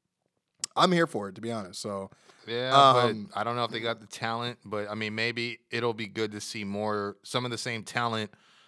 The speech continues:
Speaker 2: on Tuesday, like, on a Thursday, continuing momentum. So you can
Speaker 1: But like
Speaker 2: give a
Speaker 1: I said,
Speaker 2: shit,
Speaker 1: even
Speaker 2: yeah.
Speaker 1: if this is just to get it, some way to get it off the air, like,
Speaker 2: Mm-hmm.
Speaker 1: that's cool too. Because, like, I've been, we've been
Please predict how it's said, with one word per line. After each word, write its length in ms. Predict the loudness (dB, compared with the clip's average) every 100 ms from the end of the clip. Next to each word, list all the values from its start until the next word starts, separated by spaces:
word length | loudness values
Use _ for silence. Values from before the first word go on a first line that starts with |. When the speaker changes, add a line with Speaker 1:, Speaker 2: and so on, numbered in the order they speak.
| _ _
Speaker 2:
on 160 | -6 -4
Tuesday, 540 | -4 -4 -2 0 0
like, 160 | 0 -2
on 120 | -4
a 100 | -4
Thursday, 720 | -2 -2 0 0 0 0 -2 -8 _ _
continuing 540 | -6 -2 -2 0 0 0
momentum. 540 | -2 0 0 0 -4
So 140 | -6 -6
you 80 | 4
can 0 |
Speaker 1:
But 100 | 10 12
like 140 | 12
Speaker 2:
give 40 |
a 40 | 8
Speaker 1:
I 20 |
said, 260 | 8 6 6
Speaker 2:
shit, 80 |
Speaker 1:
even 180 | 4 6
Speaker 2:
yeah. 60 | 6
Speaker 1:
if 60 |
this 200 | 4 2
is 80 | 0
just 220 | 2 2
to 60 | 4
get 160 | 2 4
it, 260 | 2 2
some 160 | 2 4
way 160 | 4 2
to 60 |
get 140 | 2 2
it 60 |
off 160 | 4 4
the 120 | 0
air, 340 | 4 6 6 4
like, 180 | 0 0
Speaker 2:
Mm-hmm. 200 | 0 0
Speaker 1:
that's 220 | 0 2
cool 220 | 4 2
too. 260 | 2 -2 -2
Because, 280 | 2 4 4
like, 140 | 4
I've 160 | 6 6
been, 160 | 4
we've 200 | 2 2
been 180 | 2 2